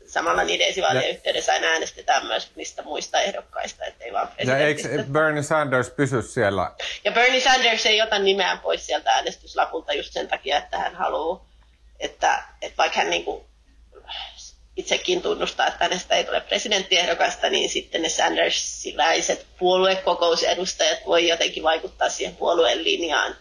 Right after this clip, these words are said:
Speaker 1: puoluekokouksessa, jos sellainen nyt järjestetään kesän.
Speaker 3: Niin. Mä,
Speaker 2: No,
Speaker 3: niinku
Speaker 2: s-, s-, selitä Sohvi, me ollaan tässä lähetyksessä jo aikaisemminkin puhuttu tästä, mutta ei me oikein kukaan tiedetty, mutta m-, m-, mitä siinä oikein tapahtui?
Speaker 1: Ai, mitä
Speaker 2: Sanders
Speaker 1: tapahtui?
Speaker 2: Sanders oli,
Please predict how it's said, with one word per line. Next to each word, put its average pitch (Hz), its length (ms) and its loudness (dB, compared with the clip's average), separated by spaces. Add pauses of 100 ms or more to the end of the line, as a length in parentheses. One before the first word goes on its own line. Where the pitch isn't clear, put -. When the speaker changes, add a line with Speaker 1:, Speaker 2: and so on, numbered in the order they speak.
(100)
Speaker 1:
puoluekokouksessa, - 1040 -2
jos 156 280 2
sellainen 147 440 0
nyt - 180 -10
järjestetään - 640 -6
kesän. - 320 -14 (920)
Speaker 3:
Niin. 98 340 -4 (1500)
Mä, 202 280 2
Speaker 2:
No, 175 80 -2
Speaker 3:
niinku 190 240 2
Speaker 2:
s-, - 100 -2 (120)
s-, - 220 -6
selitä 285 240 2
Sohvi, 180 360 4
me 180 80 2
ollaan 185 200 6
tässä - 240 -2
lähetyksessä 185 480 0
jo 143 260 2 (120)
aikaisemminkin 143 480 -2
puhuttu 135 340 -2
tästä, 123 280 -4
mutta 127 160 -6
ei 147 60 -2
me 143 80 -4 (140)
oikein 143 420 -4 (220)
kukaan 120 380 0
tiedetty, 120 400 -4
mutta 117 260 -8
m-, - 340 -12
m-, 190 160 -4
mitä 285 180 0
siinä 123 300 2
oikein 104 300 -2
tapahtui? - 460 -8
Speaker 1:
Ai, 226 140 4
mitä 262 180 2
Speaker 2:
Sanders 220 200 2
Speaker 1:
tapahtui? 214 220 0
Speaker 2:
Sanders 165 260 -2
oli, 156 320 -2